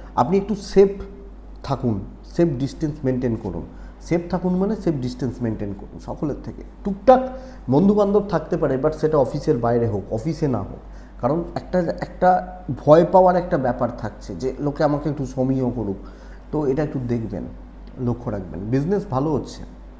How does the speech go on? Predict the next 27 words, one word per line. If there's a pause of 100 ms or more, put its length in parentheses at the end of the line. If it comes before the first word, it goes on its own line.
(380)
খুব
ভালো
নয়,
কিন্তু
ভালো
বলতে
পারি।
দাম্পত্য
জীবন
ভালো
হচ্ছে, (100)
প্রেম
সামলে, (1200)
জ্ঞাতি
আত্মীয়
স্বজন
সামলে, (880)
সন্তান
সুখ (100)
ভালো,
পড়াশোনায়
মনোযোগের
অভাব, (320)
legal
কোনো
চাপ (120)
নেই।